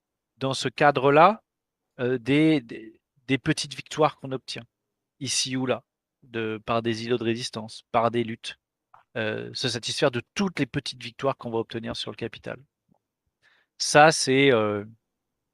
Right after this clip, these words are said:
la, la, je dirais l'état d'esprit, à mon avis, dans lequel il faut essayer de, de, de se mettre et,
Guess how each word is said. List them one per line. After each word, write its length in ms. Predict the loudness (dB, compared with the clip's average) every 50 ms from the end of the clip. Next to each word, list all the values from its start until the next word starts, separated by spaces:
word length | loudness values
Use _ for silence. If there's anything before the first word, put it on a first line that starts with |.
| _ _ _ _ _ _ _ _
la, 380 | -4 -2 -2 -2 -2 -4 -6 -10 -14 -18 _ _ _ _ _ _ -20
la, 420 | -16 -12 -12 -12 -12 -12 -14 -14 -14
je 80 | -8 -2
dirais 200 | 0 0 2 2
l'état 340 | 0 0 2 6 6 6
d'esprit, 560 | 6 4 0 0 -2 -2 -2 -2 -2 -2 0 4
à 120 | 4 4
mon 220 | 4 2 -2 2
avis, 300 | 4 2 2 2 0 -6
dans 140 | -4 -4 -4
lequel 280 | -4 0 0 0 0 0
il 80 | -4
faut 140 | -10 -8 -8
essayer 460 | -6 -6 -8 -8 -8 -6 -6 -6 -6
de, 280 | -8 -10 -12 -14 -14 -18 _ _ _ _ _ _ _ _ _ _ _ _ _ _ _ _ _ _ _ _ _ -14
de, 380 | -12 -12 -12 -12 -16 -18 -20 -20
de 120 | -14 -12 -10
se 160 | -10 -6 -2
mettre 360 | -2 -2 -2 -2 -6 -20 -20 _ _ _ _ _ _ _ _ _ _ -4
et, 680 | -2 0 0 0 -2 -2 -4 -4 -6 -8 -10 -14 -14